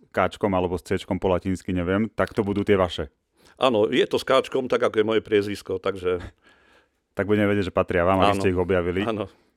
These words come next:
Speaker 1: V dnešnej téme spomenieme aj jaskyne, samozrejme, ale aby sme si to pekne celé začali, a tak poďme sa vrátiť, alebo poďme sa dostať hneď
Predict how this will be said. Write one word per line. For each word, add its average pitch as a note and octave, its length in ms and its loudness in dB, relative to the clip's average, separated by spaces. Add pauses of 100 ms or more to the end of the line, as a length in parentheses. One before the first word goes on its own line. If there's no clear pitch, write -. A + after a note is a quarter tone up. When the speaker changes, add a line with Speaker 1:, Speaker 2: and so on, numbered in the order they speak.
(140)
Speaker 1:
V G#2 80 -4
dnešnej B2+ 400 2
téme B2 480 4
spomenieme A2 640 2
aj D2 160 -6
jaskyne, F#2+ 240 -4
samozrejme, G2+ 560 2 (480)
ale G2+ 160 0
aby A#2 160 2
sme A2+ 80 0
si G#2+ 160 -6
to G#2 80 0
pekne C3+ 320 0
celé A#2+ 480 4
začali, G#2 720 0
a F#2 160 -4
tak - 240 -2
poďme C3 160 0
sa G#2 160 -2
vrátiť, G#2 480 0
alebo F#2 160 0
poďme G#2+ 240 -4
sa G2 80 -6
dostať F#2+ 320 -2
hneď G#2 140 -2